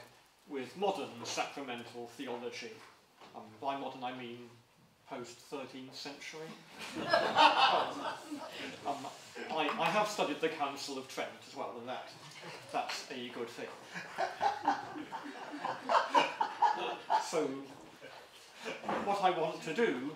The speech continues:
in this short paper is offer some perspectives that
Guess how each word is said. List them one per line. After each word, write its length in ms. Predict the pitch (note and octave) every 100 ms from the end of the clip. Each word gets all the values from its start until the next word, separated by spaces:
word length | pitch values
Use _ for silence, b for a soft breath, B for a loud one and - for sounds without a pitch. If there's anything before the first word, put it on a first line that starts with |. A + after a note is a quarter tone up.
| D#3
in 360 | D3 C#3 C3 A#2+ -
this 400 | E3 - - - - D3
short 380 | - - C#3+ D3
paper 480 | F3+ D#3+ - A#2+ A#2 - - - - - - C#4 -
is 160 | - E3
offer 360 | D#3+ - F#3+
some 400 | F3 - E3+ D#3+ D#3+
perspectives 880 | E3 - A3+ G#3+ - C#3 B2+ B2 -
that 200 | C3 -